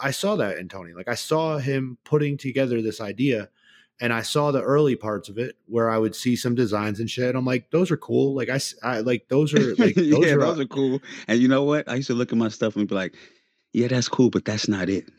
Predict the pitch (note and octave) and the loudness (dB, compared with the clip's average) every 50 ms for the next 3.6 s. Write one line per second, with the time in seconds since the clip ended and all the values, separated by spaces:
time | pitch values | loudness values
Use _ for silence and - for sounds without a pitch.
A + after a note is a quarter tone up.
0 | _ _ _ _ _ _ _ _ _ _ - D#3 D#3 D3 A#2+ F#2+ - G#2 B2 D3+ | _ _ _ _ _ _ _ _ _ _ -2 0 0 0 0 -2 -6 -6 -6 -6
1 | - D#3 C#3+ B2 G#2+ G#2+ A2+ C3 - A#2+ B2+ B2 C3+ D3+ C3+ A2+ A2 A#2 C3 C3 | -2 0 0 0 0 -2 -2 -4 -4 -4 -8 -8 -4 -4 -2 -2 0 -2 -2 -2
2 | B2 C#3+ D3+ D3 D3 E3 F3 D#3+ D3 E3 D#3+ D#3 D3+ C#3+ B2+ A#2 G#2+ - C#3+ D3+ | -2 -2 -2 0 0 0 0 0 -2 -2 -2 0 0 -2 -4 -4 -4 -4 -4 -2
3 | D3 C3+ B2 B2 B2+ C3 C3+ C3 C3 A2 - | -2 -2 -2 -4 -4 -2 -2 -4 -4 -6 -10